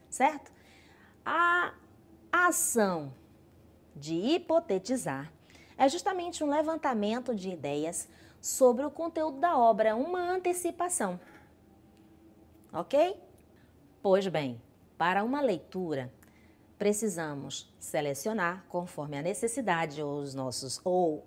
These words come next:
nossos desejos, nossas vontades.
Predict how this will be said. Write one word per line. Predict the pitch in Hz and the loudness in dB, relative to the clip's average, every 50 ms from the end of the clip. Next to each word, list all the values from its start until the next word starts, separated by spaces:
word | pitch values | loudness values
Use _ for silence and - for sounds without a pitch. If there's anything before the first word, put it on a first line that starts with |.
| - - | -12 -6
nossos | 196 196 208 214 208 208 185 180 - 151 143 143 | 0 4 6 8 8 8 6 4 0 -6 -8 -4
desejos, | 143 208 302 320 233 175 165 165 196 214 208 190 170 156 | 0 0 0 0 0 0 0 2 0 0 -2 -4 -6 -8
nossas | 156 156 156 147 - 143 131 | -8 -8 -8 -8 -10 -12 -14
vontades. | - 147 151 156 - 185 160 139 143 147 - - - | -14 -14 -12 -8 -6 -6 -6 -6 -8 -10 -12 -12 -14